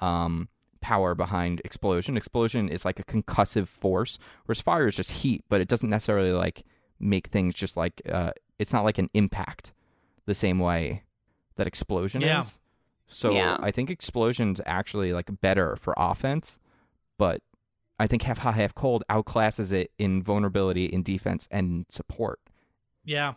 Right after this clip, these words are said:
Speaker 2: you're right.
Speaker 3: Yep.
Speaker 2: You got me there, man. That's a good point. What do you think, Em?
Speaker 1: I mean,
Speaker 3: I, no, I agree. I think, I think hot, half, half hot, half cold is the much more round, well-rounded power, where explosion is, like, raw force.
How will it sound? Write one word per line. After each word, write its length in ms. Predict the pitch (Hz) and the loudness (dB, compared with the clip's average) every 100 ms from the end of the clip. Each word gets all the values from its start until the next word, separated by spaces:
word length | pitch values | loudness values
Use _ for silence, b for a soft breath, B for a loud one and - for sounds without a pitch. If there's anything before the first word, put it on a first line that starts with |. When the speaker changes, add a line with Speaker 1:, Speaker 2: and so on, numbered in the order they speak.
| - | -8
Speaker 2:
you're 140 | 156 | -4
right. 140 | 156 147 | 0 4
Speaker 3:
Yep. 240 | 180 170 _ _ _ _ _ | 4 2 _ _ _ _ _
Speaker 2:
You 100 | - | -6
got 180 | 165 196 | -2 0
me 80 | 208 | 0
there, 200 | 170 202 | -2 -2
man. 180 | 165 143 | -2 -4
That's 120 | 151 | -6
a 20 | |
good 100 | 160 | -8
point. 260 | 143 170 131 _ _ _ _ _ | -8 -8 -8 _ _ _ _ _
What 100 | - | -4
do 40 | 196 | -2
you 40 | |
think, 160 | 180 156 | -2 -4
Em? 220 | 160 160 - _ _ _ _ - | -4 -6 -10 _ _ _ _ -2
Speaker 1:
I 120 | 139 | 2
mean, 400 | 147 151 139 120 _ _ - _ - | 2 4 2 -2 _ _ -20 _ 2
Speaker 3:
I, 180 | 233 349 | 4 4
no, 240 | 294 359 | 4 4
I 160 | 240 262 | 4 2
agree. 440 | 277 196 254 262 - | 0 0 2 2 2
I 100 | 208 | 0
think, 320 | 208 262 247 - | 2 2 2 2
I 120 | 226 | 0
think 280 | 214 254 233 | 2 0 0
hot, 280 | - 185 220 | 0 0 2
half, 320 | 214 208 - _ _ _ - | 2 0 -2 _ _ _ -6
half 220 | 208 233 | 0 2
hot, 220 | 262 240 | 4 2
half 240 | 202 220 240 | 2 0 0
cold 460 | - 247 175 170 - b b b b | 2 2 2 -2 -8 b b b b
is 380 | 220 233 226 196 | 2 2 2 0
the 120 | 214 | 0
much 340 | 208 202 208 - | 2 0 0 -2
more 360 | 214 214 196 | 0 2 0
round, 360 | 175 175 185 180 | 2 2 2 2
well-rounded 580 | 196 208 190 190 175 170 | 2 2 2 2 0 0
power, 520 | 226 233 208 156 170 b b b | 2 2 2 0 -2 b b b
where 240 | 208 247 | 2 2
explosion 600 | 220 - - 320 294 226 226 | 2 0 0 2 2 0 0
is, 160 | 208 | 2
like, 140 | 208 180 | 0 -2
raw 360 | 185 214 214 196 | 0 2 2 0
force. 840 | - 254 269 151 151 208 - - | -2 0 2 0 0 -2 -2 -4